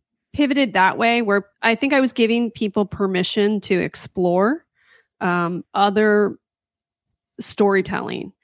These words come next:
And I al-, firmly believe the same people who watch reality television watch true crime, who watch cult documentaries,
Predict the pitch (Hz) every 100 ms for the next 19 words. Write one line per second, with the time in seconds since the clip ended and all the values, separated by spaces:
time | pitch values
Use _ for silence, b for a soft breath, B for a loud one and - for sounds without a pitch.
0 | b b b - 220 208 - 233 - -
1 | 262 285 277 247 240 226 214 - 220 233
2 | 240 226 233 214 185 180 - 170 170 185
3 | 190 - 180 175 196 175 156 151 - -
4 | 175 - 185 175 180 196 214 - 226 185
5 | 175 - - 190 - 180 185 - 190 185
6 | 185 185 185 196 -